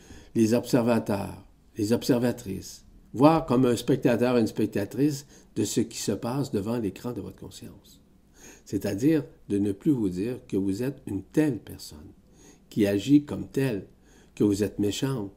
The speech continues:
ou que vous n'êtes plus bonne à rien, que vous ne vous sentez victime, que vous comprenez ça.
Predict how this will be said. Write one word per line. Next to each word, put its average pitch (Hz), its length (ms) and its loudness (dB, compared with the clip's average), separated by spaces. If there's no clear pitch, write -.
ou 107 60 -10
que 113 120 0
vous 101 140 2
n'êtes 98 280 0
plus 127 180 -2
bonne 120 280 2
à 92 60 -4
rien, 113 340 -6
que 110 100 2
vous 104 160 2
ne 104 100 4
vous 104 160 0
sentez 101 380 -2
victime, 107 560 -4
que - 140 -12
vous 95 140 -12
comprenez 90 500 -16
ça. - 180 -20